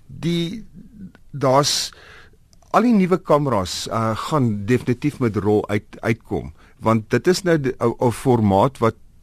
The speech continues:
fotograwe wat, uh, wat weet dit gebruik.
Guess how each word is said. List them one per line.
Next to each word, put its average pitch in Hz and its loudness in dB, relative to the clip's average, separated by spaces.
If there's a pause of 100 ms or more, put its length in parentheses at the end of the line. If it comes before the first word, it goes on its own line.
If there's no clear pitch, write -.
(280)
fotograwe 139 2
wat, 110 0 (260)
uh, 104 4
wat 98 -2
weet 110 0 (120)
dit - -4
gebruik. 90 -4